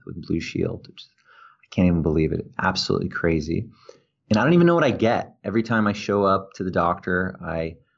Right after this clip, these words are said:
get a surprise bill. And, uh, even me as a pretty educated person, I think I'm pretty smart. Uh, I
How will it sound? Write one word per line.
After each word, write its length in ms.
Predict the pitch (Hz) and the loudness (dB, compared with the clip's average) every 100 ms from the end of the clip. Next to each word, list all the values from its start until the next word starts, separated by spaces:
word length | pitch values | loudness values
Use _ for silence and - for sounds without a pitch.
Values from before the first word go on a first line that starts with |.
| _ _ - | _ _ -8
get 160 | - 85 | -2 -2
a 40 | |
surprise 460 | 82 - 85 85 80 | -2 -6 -2 -2 0
bill. 640 | 101 104 104 101 101 113 - | 2 4 6 4 2 -2 -6
And, 480 | 90 85 82 80 - - | -4 -2 -4 -6 -10 -10
uh, 580 | - 73 - - - - - - | -8 -6 -8 -10 -8 -8 -10 -4
even 380 | 95 87 92 | 0 4 4
me 360 | 92 104 101 92 | 6 6 6 6
as 200 | 90 82 | 4 4
a 360 | 90 85 85 - _ _ _ _ | 2 2 0 -4 _ _ _ _
pretty 260 | - 113 98 | 0 2 4
educated 800 | 101 98 - 101 95 87 80 - | 4 0 2 4 4 4 -2 -12
person, 560 | - 104 107 - 90 87 | -2 0 0 0 -2 -2
I 80 | |
think 200 | 87 98 | -4 -2
I'm 120 | 92 90 | -2 0
pretty 200 | 104 101 | 0 0
smart. 580 | - 127 120 104 - - | 0 2 4 2 0 -8
Uh, 200 | 73 | -10
I 60 | 65 | -12